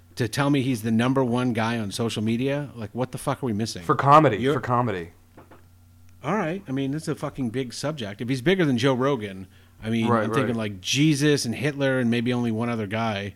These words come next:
Speaker 1: And D L Hughley is on that list also. I mean, what the fuck?
Speaker 2: Yeah, yeah.
Speaker 1: That is your first Google alert for next week.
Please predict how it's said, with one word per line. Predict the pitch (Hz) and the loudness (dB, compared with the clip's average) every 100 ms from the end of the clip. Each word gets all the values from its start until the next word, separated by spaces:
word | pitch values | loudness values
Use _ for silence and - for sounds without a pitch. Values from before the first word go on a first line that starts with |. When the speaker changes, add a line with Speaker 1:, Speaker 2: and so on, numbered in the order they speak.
| - - - - - | -16 -20 -20 -20 -10
Speaker 1:
And | 131 117 | -4 2
D | 139 139 | 6 6
L | 127 | 6
Hughley | - 143 139 160 170 | 4 2 4 2 2
is | 156 | 2
on | 139 143 | 0 0
that | 143 | 0
list | 147 143 | -2 -2
also. | 131 135 147 156 160 | 0 -2 -2 -4 -4
I | |
mean, | 123 113 | -4 -4
what | - | -4
the | - | -8
fuck? | 139 - - | -10 -10 -10
Speaker 2:
Yeah, | 107 107 98 | -6 -6 -6
yeah. | 101 107 | -6 0
Speaker 1:
That | 147 185 | 2 2
is | 151 | 2
your | 160 | 0
first | 160 160 151 | 0 -2 -2
Google | 156 139 135 | -2 -2 0
alert | 135 127 | 0 -2
for | 120 | -6
next | 120 - | -8 -8
week. | 117 98 - | -8 -10 -14